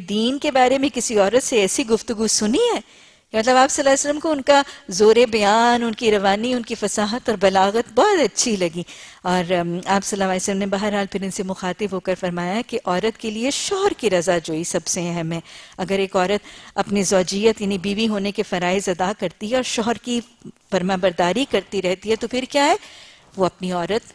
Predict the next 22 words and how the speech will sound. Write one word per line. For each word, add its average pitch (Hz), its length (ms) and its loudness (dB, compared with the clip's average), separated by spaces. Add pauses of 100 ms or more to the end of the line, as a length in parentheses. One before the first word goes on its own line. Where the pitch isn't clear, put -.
(120)
औरत 185 320 -2
अपने 180 220 -4
शौहर 170 360 -6
के 175 80 -6
अजर 165 220 -6
में 180 160 -8
बराबर 165 360 -6
की - 140 -10
शामिल, 165 480 -8
यानी 196 180 -4
वो 247 180 4
बाहर 220 340 2
जिहाद 196 480 2
कर 247 200 2
रहे 269 100 2
हैं 262 80 4
और 214 100 0
जंगें 208 380 0
कर 262 200 2
रहे 262 120 2
हैं 247 80 6
और 202 80 6